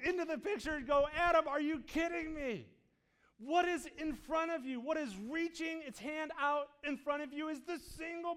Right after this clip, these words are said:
best decision. It's the most life-giving, meaningful thing that you could have in your life ever. And you're giving him a, eh, back?"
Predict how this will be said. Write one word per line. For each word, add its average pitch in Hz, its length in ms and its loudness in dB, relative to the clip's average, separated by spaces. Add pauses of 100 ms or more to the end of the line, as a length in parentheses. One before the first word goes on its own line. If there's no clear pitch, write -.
best 294 320 -4
decision. 247 640 -4 (220)
It's 302 220 -4
the 311 140 -4
most 277 360 -2
life-giving, 285 840 -4 (200)
meaningful 302 680 -4
thing 285 280 -4
that 269 100 -4
you 269 180 -4
could 294 180 -2
have 277 280 0
in 262 60 -6
your 269 140 -6
life 247 300 0
ever. 247 400 -2 (260)
And 262 200 0
you're 311 180 -2
giving 302 420 -4
him 254 260 0
a, 160 180 -2 (400)
eh, 247 340 -6 (500)
back?" 226 360 0